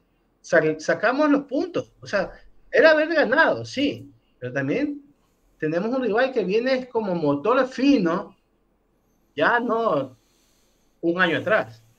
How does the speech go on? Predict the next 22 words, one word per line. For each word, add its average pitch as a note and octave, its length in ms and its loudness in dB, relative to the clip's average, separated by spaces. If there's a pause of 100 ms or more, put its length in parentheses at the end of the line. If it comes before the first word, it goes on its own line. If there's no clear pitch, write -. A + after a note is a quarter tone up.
(180)
Estamos A3+ 240 -10
hablando G#3+ 360 -2
mínimo F#3+ 580 -6 (100)
cuatro F3+ 360 2
años C3 240 -2
atrás, D#3+ 400 -4
si B2 160 -12
no E3 80 -4
es F#3 160 -6
cinco A#3 340 -4
años C3+ 200 -4
atrás. B2+ 420 -4 (580)
Paiva, A#3+ 640 2 (420)
el, C#3 1080 -2
eh, A#2+ 640 -12 (540)
Paiva, A3 720 2
¿cuál G#3 180 -6
más A3 300 -2
fue? A#3 240 2
El, G#3+ 340 -6
el, F2 240 -10
el - 280 -14